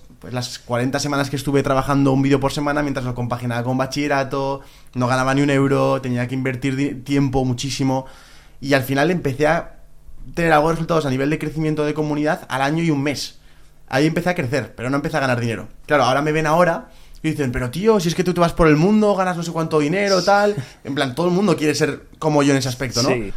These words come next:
Speaker 1: Lo que no están viendo es el Sergio de cuando empezó ese año, que no tenía claro que iba,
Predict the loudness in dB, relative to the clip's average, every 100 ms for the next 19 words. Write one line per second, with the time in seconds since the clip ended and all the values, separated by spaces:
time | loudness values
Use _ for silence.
0 | -2 0 0 0 0 2 2 2 0 -2
1 | -4 -4 -4 -4 -4 -2 -2 0 -2 -4
2 | -4 -2 -2 -2 -6 -12 -20 -20 -20 -20
3 | -4 -2 -2 -8 -20 -20 -10 0 2 4
4 | 4 4 4 4 6